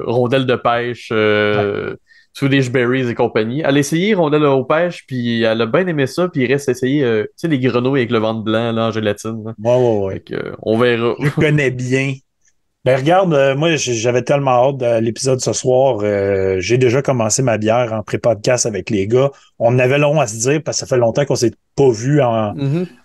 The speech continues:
Speaker 2: en pré-podcast. Puis on a, on a plein d'affaires à dire. On va, on va avoir du fun avec vous autres. Fait que j'ai commencé par une belle Donham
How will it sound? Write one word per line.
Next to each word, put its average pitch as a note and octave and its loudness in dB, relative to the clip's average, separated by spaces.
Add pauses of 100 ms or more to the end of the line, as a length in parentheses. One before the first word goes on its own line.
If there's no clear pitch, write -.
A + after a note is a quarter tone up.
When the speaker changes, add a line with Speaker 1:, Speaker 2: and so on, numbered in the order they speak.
(120)
Speaker 2:
en C#3 0
pré-podcast. C3+ 0
Puis A#2+ -6
on A2+ -6
a, G#2 -2
on G2+ -6
a C#3 0
plein G#3+ 0
d'affaires B2+ 0
à A#2 2
dire. A#2+ 2
On A#2+ 2
va, A#2+ 0 (140)
on C#3+ 0
va D#3 2
avoir F3+ 4
du D3+ -8
fun - -4
avec C3 -6
vous A2 -2
autres. C#3+ 0
Fait C3+ 2
que C#3+ 2
j'ai C3 -2
commencé D3 0
par C#3 0
une B2 0
belle C#3+ 0
Donham C3 0